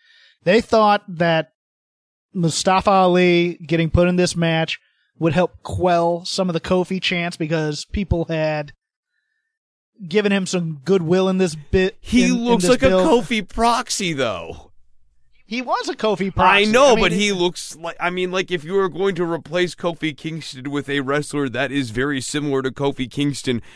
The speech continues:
Speaker 2: Mustafa Ali is a very good pick on the roster.
Speaker 1: Making him a surprise was also a bad move. This needed a vignette.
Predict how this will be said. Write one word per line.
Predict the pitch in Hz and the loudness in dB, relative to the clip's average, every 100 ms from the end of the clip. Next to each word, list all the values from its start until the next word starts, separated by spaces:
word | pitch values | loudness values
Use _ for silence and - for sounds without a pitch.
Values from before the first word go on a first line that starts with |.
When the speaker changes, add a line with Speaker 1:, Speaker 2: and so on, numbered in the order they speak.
| - | -12
Speaker 2:
Mustafa | 156 170 - 190 196 175 | -6 -4 0 2 2 2
Ali | 160 165 156 165 135 | 4 4 2 0 0
is | 131 | -2
a | 135 | -4
very | 120 139 156 139 | -4 -4 -2 -2
good | 113 123 | -4 -4
pick | 147 143 | -6 -6
on | 117 | -4
the | 113 | 0
roster. | 127 143 - 92 - - - - - - - - _ _ _ - | 2 0 -2 -10 -14 -18 -20 -20 -20 -20 -20 -20 _ _ _ -14
Speaker 1:
Making | 175 247 302 | -8 -4 -4
him | 302 262 | -4 -4
a | |
surprise | 214 220 - 196 196 196 185 | -4 -8 -8 -2 0 0 -2
was | 175 - | -6 -6
also | 156 156 160 165 | -4 -2 -2 -2
a | 165 | -2
bad | 160 165 156 | -2 -4 -4
move. | 160 165 160 143 | -2 -2 -2 -4
This | 196 - - | -6 -6 -6
needed | 185 196 185 175 | -2 0 2 0
a | |
vignette. | 156 170 156 147 135 | 0 -2 -4 -6 -8